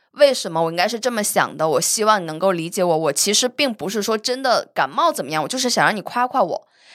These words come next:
他其实也表示理解，并且他说其实就真的是想要关心我，其实就好了。所以很多时候我们让我们自己生气或者不被看到，没有被共情的前提是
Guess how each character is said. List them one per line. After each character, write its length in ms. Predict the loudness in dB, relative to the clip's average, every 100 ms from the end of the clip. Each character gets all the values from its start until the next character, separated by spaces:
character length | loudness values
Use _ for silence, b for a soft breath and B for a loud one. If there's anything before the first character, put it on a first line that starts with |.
| b
他 120 | 0
其 140 | 0
实 120 | -2 -2
也 80 |
表 200 | 0 -2
示 120 | -4 -6
理 220 | -6 -6
解， 320 | -6 -10 -10 b b b -6
并 180 | -4
且 140 | 0 0
他 180 | 2 2
说 220 | 2 2
其 160 | 0
实 120 | -2 -2
就 140 | -2
真 160 | -2 0
的 100 | 0
是 340 | 0 -2 -6 _ -6
想 200 | 0 0
要 140 | 0
关 220 | 0 0
心 200 | 0 -2
我， 140 | 2 2
其 180 | 2 0
实 140 | 2
就 140 | 2
好 300 | 2 2 0
了。 300 | 0 -6 -6 B B B B
所 140 | 2
以 60 | 2
很 180 | 2 0
多 160 | -2
时 200 | 0 -2
候 260 | 2 0 0 b b b b
我 220 | 0 0
们 320 | 2 -2 -2 _ _ _ _
让 260 | 0 2 2
我 80 | 0
们 120 | -4
自 140 | -4 -4
己 160 | -2
生 260 | 0 2 0
气 280 | 0 0 2
或 180 | 2 0
者 80 |
不 160 | 0 -2
被 180 | 4 4
看 400 | 2 -4 -2 2
到， 160 | 2 0
没 180 | -2 2
有 160 | 2
被 400 | 2 0 0 -4 _ _ 2
共 240 | 2 2
情 400 | 0 0 -2 0
的 160 | 2 2
前 400 | 0 0 0 0
提 160 | -2
是 320 | 0 2 0